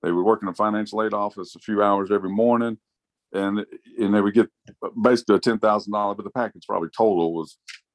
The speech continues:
perhaps twenty. Um, I only had one person who was willing to take it, and that's, "You got it," because they were willing to do it for nothing. S-, several was like, "That's just, I can't live on that."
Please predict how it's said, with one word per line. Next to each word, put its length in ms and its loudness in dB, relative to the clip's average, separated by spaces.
perhaps 300 0
twenty. 440 -2
Um, 480 2
I 60 -2
only 140 4
had 100 2
one 140 0
person 300 -2
who 80 -2
was 240 -16
willing 320 2
to 60 -18
take 300 -2
it, 120 -18
and 180 -6
that's, 340 -2
"You 180 -2
got 300 6
it," 140 0
because 300 2
they 100 6
were 100 8
willing 300 4
to 180 -6
do 220 6
it 160 0
for 100 -6
nothing. 320 -2
S-, 220 -18
several 360 0
was 80 -2
like, 120 -2
"That's 200 -4
just, 240 -12
I 100 0
can't 280 -2
live 260 4
on 280 -2
that." 180 -6